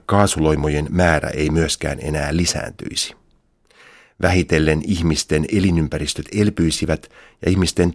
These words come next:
terveydentila paranisi. Öljynetsintäoikeuksien jakamiseen ja öljytulojen käyttöön liittyvältä korruptiolta vältyttäisiin.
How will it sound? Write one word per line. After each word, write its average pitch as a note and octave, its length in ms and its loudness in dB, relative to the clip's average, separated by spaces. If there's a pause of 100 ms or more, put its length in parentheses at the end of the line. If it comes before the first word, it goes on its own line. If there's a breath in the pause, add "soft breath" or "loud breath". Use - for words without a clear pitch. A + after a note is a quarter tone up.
terveydentila C#2+ 680 2
paranisi. - 600 -6 (1200 soft breath)
Öljynetsintäoikeuksien D#2 1300 2
jakamiseen D#2 720 2
ja D2+ 200 -2
öljytulojen D2+ 560 2
käyttöön F2 440 0
liittyvältä D2+ 540 -2
korruptiolta E2+ 800 0
vältyttäisiin. - 840 -10